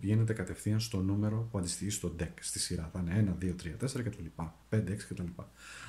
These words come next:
Αν είναι διπλό, δείτε τα δύο νούμερα τα οποία, εμ, σας ενδιαφέρουν. Παραδείγματος χάρη, αν έχετε είκοσι τρεις, ή, λέω τώρα, να πω ένα άλλο παράδειγμα, πω το δύο και έχετε γεννηθεί στις είκοσι εφτά, είναι το δύο και η έβδομη κάρτα και το εννέα.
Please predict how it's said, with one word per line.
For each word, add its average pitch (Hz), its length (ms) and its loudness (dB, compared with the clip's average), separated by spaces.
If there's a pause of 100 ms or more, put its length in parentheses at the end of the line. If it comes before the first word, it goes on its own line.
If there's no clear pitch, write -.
Αν 110 160 6
είναι 123 120 8
διπλό, 90 840 2
δείτε 117 640 0 (160)
τα 90 140 0
δύο 113 540 4
νούμερα 95 840 4 (520)
τα 95 100 0
οποία, 117 520 4 (320)
εμ, 95 720 4
σας - 180 2
ενδιαφέρουν. 85 440 2
Παραδείγματος 90 220 -2
χάρη, 87 180 2
αν 82 140 0
έχετε 82 240 -4
είκοσι - 240 -4
τρεις, 107 200 0
ή, 92 140 2 (120)
λέω 92 180 2
τώρα, 92 180 -2
να 85 80 -2
πω 85 120 -2
ένα 95 100 2
άλλο 90 120 2
παράδειγμα, 73 320 -4
πω 92 160 -4
το 87 140 -4
δύο 90 260 2
και 92 180 -2
έχετε 92 280 -2
γεννηθεί 87 300 0
στις - 160 -4
είκοσι - 260 -4
εφτά, 156 400 0 (240)
είναι 98 180 4
το - 140 -6
δύο 117 420 2
και - 120 0
η 98 140 8
έβδομη 90 300 6
κάρτα 143 360 0
και 131 140 -2
το 113 140 0
εννέα. 95 420 2